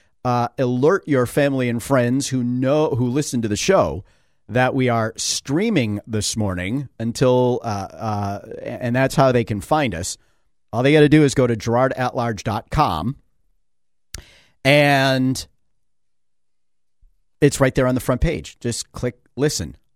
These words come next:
And we have multiple ways to listen. So if you wanna do gerard at large dot com slash listen,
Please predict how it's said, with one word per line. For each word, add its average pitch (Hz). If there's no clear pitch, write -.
And 131
we 170
have 247
multiple 196
ways 151
to -
listen. 95
So 135
if 123
you 147
wanna 165
do 143
gerard 131
at 117
large 127
dot 117
com 123
slash 170
listen, 92